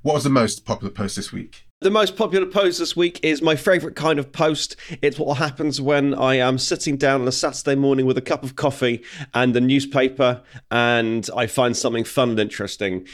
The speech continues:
Speaker 2: and I run to the computer and <laughs> steal their story. And this one was just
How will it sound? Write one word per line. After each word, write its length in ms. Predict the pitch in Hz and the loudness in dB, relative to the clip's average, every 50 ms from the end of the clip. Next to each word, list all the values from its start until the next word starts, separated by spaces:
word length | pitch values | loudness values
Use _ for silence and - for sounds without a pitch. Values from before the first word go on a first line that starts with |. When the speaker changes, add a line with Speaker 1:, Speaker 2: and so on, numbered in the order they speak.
| - - | -16 -8
Speaker 2:
and 100 | - 98 | -4 -2
I 80 | 101 98 | 0 2
run 280 | 101 101 110 110 107 | 2 2 2 2 2
to 120 | 98 - 104 | 0 -2 -4
the 80 | 104 | -4
computer 680 | - - 101 90 - 98 92 90 - - 90 87 85 - _ _ _ _ _ - | -4 -4 -8 -8 -6 -4 -4 -4 -4 -6 -6 -6 -8 -10 _ _ _ _ _ -4
and 520 | 104 95 92 92 87 87 85 190 - - | -2 0 0 0 -2 0 0 -2 0 0
<laughs> 0 | |
steal 840 | 165 147 - - 123 - - - - 131 120 110 107 101 98 95 87 | -2 -4 -4 -4 -4 -4 -4 -2 0 0 2 2 4 2 2 0 0
their 240 | 82 98 92 90 87 | 0 0 0 0 0
story. 720 | - - - - 107 98 95 92 92 90 87 87 87 - _ _ _ _ - | -2 -6 -2 -2 0 0 2 2 0 0 0 -2 -4 -8 _ _ _ _ -2
And 540 | 120 117 113 113 113 110 110 110 110 104 - | 0 0 2 2 0 0 -2 -2 -4 -8 -8
this 300 | 120 143 170 147 - - | -4 -4 -4 -4 -2 -2
one 220 | 156 151 139 127 | 0 0 0 0
was 200 | 131 143 139 139 | 0 -2 -4 -2
just 420 | - - 180 175 143 - - - | -2 -2 0 0 -2 -6 -10 -12